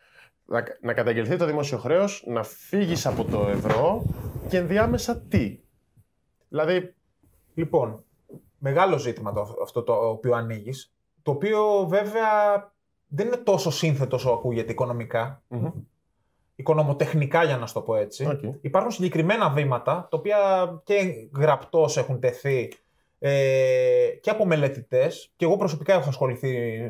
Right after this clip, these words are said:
Speaker 2: με ένα κομμάτι αυτού του πράγματος, δηλαδή για τη μετάβαση σε εθνικό νόμισμα. Υπάρχουν συγκεκριμένα βήματα, ε, μιας διαδικασίας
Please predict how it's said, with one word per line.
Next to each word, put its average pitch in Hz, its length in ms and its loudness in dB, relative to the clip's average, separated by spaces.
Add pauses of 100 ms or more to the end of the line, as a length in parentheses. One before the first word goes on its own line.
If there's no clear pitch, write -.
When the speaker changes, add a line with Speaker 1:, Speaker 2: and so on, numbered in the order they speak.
Speaker 2:
με 120 100 -2
ένα 123 120 -2
κομμάτι 107 720 -4
αυτού 117 180 -10
του 107 100 -16
πράγματος, 120 300 0
δηλαδή 131 200 0
για 147 40 0
τη 156 60 0
μετάβαση 143 540 2
σε 139 80 -2
εθνικό 135 300 0
νόμισμα. 135 560 -2 (460)
Υπάρχουν 139 300 -2
συγκεκριμένα 175 600 0
βήματα, 135 680 -2 (400)
ε, 143 420 2
μιας 170 260 0
διαδικασίας 165 1160 0